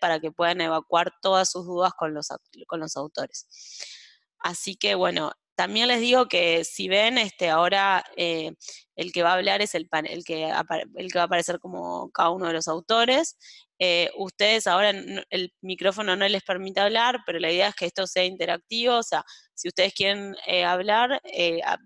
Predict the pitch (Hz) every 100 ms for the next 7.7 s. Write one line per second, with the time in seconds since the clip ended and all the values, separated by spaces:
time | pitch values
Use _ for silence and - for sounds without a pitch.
0 | - 180 185 196 190 180 180 180 196 175
1 | 175 214 226 233 254 302 - _ _ _
2 | _ 190 175 190 190 180 - 190 185 190
3 | 180 214 226 240 269 311 - 214 - 220
4 | 226 226 269 254 190 196 208 190 190 196
5 | 202 202 180 170 180 196 - - - _
6 | _ 170 170 175 - 214 226 269 - -
7 | _ _ _ - 175 175